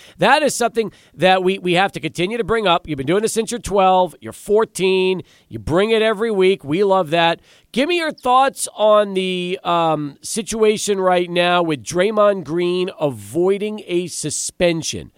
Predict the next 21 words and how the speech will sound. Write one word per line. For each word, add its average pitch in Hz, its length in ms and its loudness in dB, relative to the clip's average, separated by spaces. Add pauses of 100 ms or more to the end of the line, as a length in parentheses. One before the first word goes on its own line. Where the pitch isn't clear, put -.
(280)
Should 285 760 0 (220)
Draymond 190 760 0
have 165 220 -2
been 196 240 2
suspended 165 800 -2 (260)
for 165 200 -4
throwing 208 680 2
that 170 420 0
punch 147 580 0 (240)
that 170 180 0
was 147 160 -2
caught 202 440 2
on 147 380 -2
video, 147 440 0
we 139 100 0
all 156 160 2
saw 156 380 2
it, 143 80 -4 (280)
uh, 151 220 2
to 143 160 -6
Poole, 139 380 -2